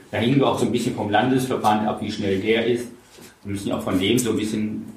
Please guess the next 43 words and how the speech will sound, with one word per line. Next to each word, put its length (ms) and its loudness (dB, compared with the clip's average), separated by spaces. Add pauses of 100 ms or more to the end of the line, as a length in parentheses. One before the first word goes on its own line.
programmatisch 720 0
was 180 -2
mitnehmen, 420 0
was 200 -2
die 120 -6
so 120 0
an 180 -2
Schwerpunkten 600 0
im 100 -2
Wahlkampf 460 2
setzen 380 -2
wollen, 280 0
wie 80 -4
wir 140 2
was 160 0
entscheiden 520 -2
können 300 -2
oder 100 0 (420)
keine 240 0
Ahnung. 320 0 (760)
Ähm, 300 0 (720)
ich 160 0
weiß 260 2
das 200 0
eben 220 0
alles 240 -2
noch 160 0
nicht 180 -2
so 100 -4
genau 340 2
und 120 0
ich 80 -
nehme 140 0
an, 100 -2
der 80 2
Marcel 420 2
wird 140 0
uns 120 -2
das 140 -6
jetzt 140 -4
auch 140 0
noch 100 2
nicht 300 2